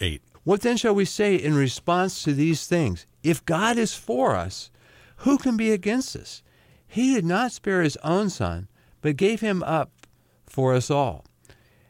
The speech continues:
Speaker 2: How will he not also, along with him, graciously give us all things? So again, he gave us all things because he loved us so much. What an incredible blessing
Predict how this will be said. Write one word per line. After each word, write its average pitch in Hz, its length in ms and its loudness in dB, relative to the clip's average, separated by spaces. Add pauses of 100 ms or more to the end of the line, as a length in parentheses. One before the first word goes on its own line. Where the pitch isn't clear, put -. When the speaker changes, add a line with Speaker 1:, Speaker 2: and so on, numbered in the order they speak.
(160)
Speaker 2:
How 185 220 2
will 208 140 2
he 170 220 2
not 156 420 2
also, 104 720 -2
along 139 400 0
with 208 180 -2
him, 98 560 -4 (240)
graciously 160 640 -2
give 123 240 0
us - 480 -4 (400)
all 107 240 2
things? - 640 -4 (800)
So 180 340 0
again, 139 580 -2 (280)
he 135 240 0 (520)
gave 160 260 0
us 120 200 0
all 139 300 0
things 101 640 -6 (340)
because 139 600 -2
he 123 200 0
loved 123 360 0
us 110 120 -2
so 120 240 -2
much. - 520 -8 (840)
What 214 180 0
an 202 60 2
incredible 160 600 0
blessing 123 640 -4